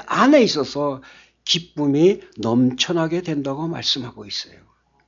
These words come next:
그러니까 우리의 문제를 해결하는 것은 우리가 주님 안에 있고 주님께서 내 안에 있을 때 그것을 다른 말로 뭐라 그래요?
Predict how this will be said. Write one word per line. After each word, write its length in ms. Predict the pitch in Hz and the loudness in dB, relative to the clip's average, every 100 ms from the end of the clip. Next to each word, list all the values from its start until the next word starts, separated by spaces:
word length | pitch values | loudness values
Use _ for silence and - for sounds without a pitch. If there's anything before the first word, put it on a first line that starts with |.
| _ 339 381 359 _ _ _ _ _ _ _ _ _ _ _ - | _ _ _ _ _ _ _ _ _ _ _ _ _ _ _ 2
그러니까 800 | 269 320 285 254 175 156 185 233 - - - | 8 12 12 10 8 8 8 4 -4 -18 0
우리의 440 | 208 269 294 320 | 4 8 10 10
문제를 540 | 302 330 339 320 269 233 | 10 8 8 10 10 10
해결하는 560 | 254 294 277 254 214 | 10 10 10 12 12
것은 680 | 170 147 180 226 143 92 65 _ _ _ - _ - | 10 8 10 10 8 4 -6 _ _ _ -20 _ 4
우리가 540 | 320 320 214 180 123 - _ _ _ _ _ _ _ - | 8 10 8 4 2 -10 _ _ _ _ _ _ _ 0
주님 540 | - 285 302 294 220 - | 8 10 12 10 6 10
안에 380 | 269 311 339 | 12 12 12
있고 260 | 320 311 302 | 10 8 6
주님께서 600 | 277 294 294 277 214 233 | 8 6 8 8 8 8
내 180 | 233 240 | 8 6
안에 320 | 262 285 311 | 6 6 6
있을 400 | 277 - 160 135 | 6 4 2 0
때 320 | 139 120 110 _ _ _ | -2 -2 -6 _ _ _
그것을 500 | - 226 254 277 269 | 2 6 8 6 4
다른 320 | 254 202 226 220 | 6 6 8 8
말로 260 | 214 214 | 8 8
뭐라 360 | 202 175 165 160 | 8 8 8 6
그래요? 480 | 147 156 175 240 | 4 4 2 0